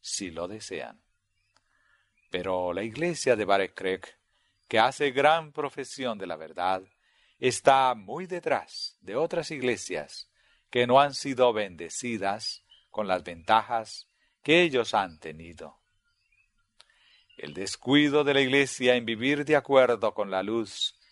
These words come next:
que han recibido acerca de la reforma pro salud es un motivo de desánimo para los médicos y para los amigos del Instituto de Salud.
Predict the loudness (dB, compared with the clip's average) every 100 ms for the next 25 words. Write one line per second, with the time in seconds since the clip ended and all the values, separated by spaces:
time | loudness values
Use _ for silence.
0 | _ 2 2 2 -2 -8 -8 -8 -6 -4
1 | 0 0 0 0 0 -2 0 0 -2 _
2 | -20 _ 2 4 6 2 -2 -2 -2 -2
3 | -8 -10 -10 -6 0 2 2 0 -14 _
4 | _ _ _ -12 -8 -2 2 2 4 2
5 | 6 6 6 2 -8 -10 -8 -4 -4 -4
6 | -14 -20 _ _ _ 0 2 2 -4 -8
7 | -4 -4 -4 -6 -6 -10 -14 _ _ _
8 | _ _ -6 0 2 2 0 -2 -2 0
9 | 0 0 -2 -6 -6 -6 -10 -12 -12 -10
10 | -10 -8 -10 -8 -10 -10 _ -12 -8 -6
11 | -8 -10 -16 -20